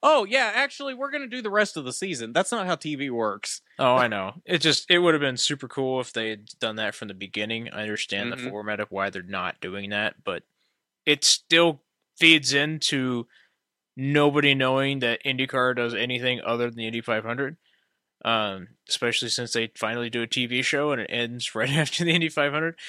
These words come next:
Speaker 2: And
Speaker 1: Well,
Speaker 2: it
Speaker 1: to
Speaker 2: still
Speaker 1: be
Speaker 2: took
Speaker 1: fair
Speaker 2: two weeks to come out. Everybody was kinda done with it, and then they put this T V show out two weeks after, and,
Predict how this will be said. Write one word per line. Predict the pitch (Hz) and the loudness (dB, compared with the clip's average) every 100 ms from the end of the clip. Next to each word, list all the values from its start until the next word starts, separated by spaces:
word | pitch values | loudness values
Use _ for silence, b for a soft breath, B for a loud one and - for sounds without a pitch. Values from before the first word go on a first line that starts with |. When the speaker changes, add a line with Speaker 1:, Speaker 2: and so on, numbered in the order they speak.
| B B - | B B -2
Speaker 2:
And | 127 | 0
Speaker 1:
Well, | 277 | 0
Speaker 2:
it | |
Speaker 1:
to | - | 2
Speaker 2:
still | 160 | 0
Speaker 1:
be | 120 | 2
Speaker 2:
took | 170 160 | 2 2
Speaker 1:
fair | 185 | 4
Speaker 2:
two | 170 185 | 2 6
weeks | 170 175 | 6 6
to | - | 0
come | 143 143 143 | -2 -2 0
out. | 139 110 107 | 0 0 -2
Everybody | 131 143 139 139 139 135 131 | -4 -2 -2 -2 0 0 -2
was | 127 123 120 - - | -2 -2 0 -2 0
kinda | 131 123 117 | -2 -2 -2
done | - 127 123 | 0 0 0
with | 113 - | -4 -2
it, | 113 107 | -2 -2
and | - 117 113 | -6 -8 -6
then | 113 113 | -6 -4
they | 110 107 - | -4 -6 -6
put | 123 120 | -8 -6
this | - | -8
T | - 123 113 | -2 0 2
V | 147 | 2
show | 143 127 110 | 2 2 0
out | 113 110 - | 0 -2 -4
two | 139 | -4
weeks | 123 117 - | -2 -2 0
after, | 117 113 - 107 104 | 2 0 -2 -6 -6
and, | 107 107 101 | -6 -10 -16